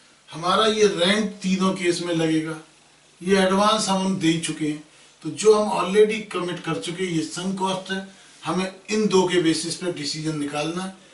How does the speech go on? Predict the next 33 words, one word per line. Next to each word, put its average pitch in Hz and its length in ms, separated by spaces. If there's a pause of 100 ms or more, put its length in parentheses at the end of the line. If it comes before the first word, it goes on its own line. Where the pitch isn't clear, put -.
(240)
इसमें 170 280
हमें 165 240
दो 160 160
लाख 180 280
का 190 100
फ़ायदा 170 320
हो 165 120
रहा 170 140
है, - 80 (420)
इसमें 160 340
वन 165 220
लाख 185 300
का, 165 100 (440)
इसमें 160 300
नील 160 340
का 170 120
फ़ायदा 151 320
हो 135 180
रहा 135 120
है, - 80 (680)
तो - 60
हमें 175 340 (360)
ये 196 220
वाली 208 260
कॉस्ट 180 380
को 175 120
ना 170 160
देख 160 280
के 160 160 (2000)
ये 214 220
डिसीजन 156 480
लेना 135 280
है। 151 160